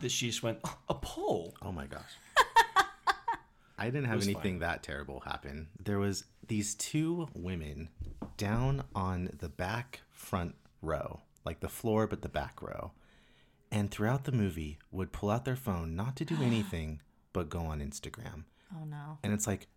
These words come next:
Speaker 2: the whole theater can see that you're not doing anything but going on Instagram. You've lost your phone privileges.
Speaker 3: Or when people just scroll
Speaker 2: Ugh.
Speaker 3: an email. Anyway, why are we
Speaker 2: Anyways.
Speaker 3: here today?
Speaker 1: <laughs> Well, <laughs> Courtney, what movie are we watching?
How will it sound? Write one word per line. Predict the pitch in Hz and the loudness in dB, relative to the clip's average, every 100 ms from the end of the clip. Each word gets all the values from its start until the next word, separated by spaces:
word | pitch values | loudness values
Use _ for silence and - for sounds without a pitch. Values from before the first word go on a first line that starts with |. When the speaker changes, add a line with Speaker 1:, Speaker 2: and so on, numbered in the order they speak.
| - | 2
Speaker 2:
the | 107 143 | 6 6
whole | 131 185 | 6 4
theater | - 95 131 147 | 4 4 4 2
can | 120 107 | 2 4
see | - 110 | 4 4
that | 104 | 2
you're | 80 107 | 2 2
not | 135 113 | 2 2
doing | 95 107 92 | 4 4 4
anything | 101 101 117 135 | 2 2 2 2
but | 104 | 0
going | 85 85 80 | 0 0 0
on | 71 | -2
Instagram. | 71 - - - - - | -4 -8 -8 -8 -8 -8
You've | 95 | -2
lost | 98 - | -2 0
your | 113 | 0
phone | - 92 | 2 0
privileges. | - 78 80 78 240 | 0 -2 -2 -2 0
Speaker 3:
Or | 277 | -2
when | 302 262 | -2 -4
people | 254 247 247 | -4 -4 -4
just | 214 - - - | -2 -2 -2 -2
scroll | - 190 170 156 165 202 262 - | -4 -4 -2 0 0 0 -2 -2
Speaker 2:
Ugh. | 202 95 143 127 | 0 0 -2 -4
Speaker 3:
an | 208 196 175 | -2 -2 -2
email. | 170 175 185 208 247 277 - _ _ _ - - - - - - - - - - | 0 2 2 0 -2 -6 -12 _ _ _ -20 -18 -14 -12 -14 -14 -18 -20 -16 0
Anyway, | 330 269 | 4 6
why | 277 311 | 8 10
are | 359 - | 10 8
we | |
Speaker 2:
Anyways. | 277 | 8
Speaker 3:
here | 403 | 6
today? | 311 214 - - - | 6 8 8 8 4
Speaker 1:
<laughs> | - 180 | 6 12
Well, | 233 - - | 12 12 8
<laughs> | - - - - - - - - - 330 - 302 - 294 - | 2 2 2 0 2 2 0 0 2 2 2 0 -6 -8 -6
Courtney, | - 196 185 | -2 2 4
what | 147 147 | 6 6
movie | 139 156 | 4 4
are | 143 123 | 6 6
we | |
watching? | 113 104 - 90 | 4 2 0 -4